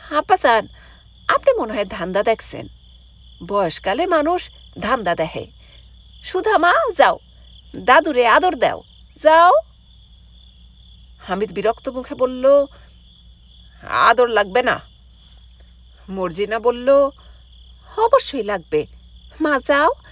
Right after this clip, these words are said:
দাদুরে আদর দাও।" সুধা এগিয়ে গেল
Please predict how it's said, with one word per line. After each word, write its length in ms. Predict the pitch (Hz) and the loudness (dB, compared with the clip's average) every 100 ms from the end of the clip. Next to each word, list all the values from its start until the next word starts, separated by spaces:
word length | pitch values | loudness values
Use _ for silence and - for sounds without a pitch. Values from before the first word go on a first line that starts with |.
| - - - - | -20 -20 -16 -4
দাদুরে 400 | 277 320 294 208 | 0 0 0 -2
আদর 280 | 233 330 320 | -2 -4 -4
দাও।" 240 | 156 110 - _ - - - - - - - - - - - - - - - | -4 -6 -10 _ -20 -20 -20 -20 -20 -20 -20 -20 -20 -20 -20 -20 -20 -20 -10
সুধা 440 | - 370 - 262 587 | -8 -4 0 0 2
এগিয়ে 320 | 294 175 147 | 0 0 -4
গেল 320 | 151 - 82 | -4 -6 -8